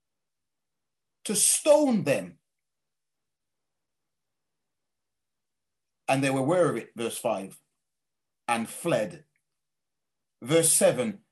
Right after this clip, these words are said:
and they preached the gospel. And even in the midst of that pressure, brothers and sisters,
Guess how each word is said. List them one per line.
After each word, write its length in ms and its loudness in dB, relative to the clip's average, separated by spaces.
and 180 2
they 320 -2
preached 640 -2
the 140 -4
gospel. 680 -2
And 140 0
even 240 0
in 80 0
the 80 0
midst 420 0
of 120 -4
that 280 0
pressure, 540 -4
brothers 380 -8
and 120 -10
sisters, 640 -8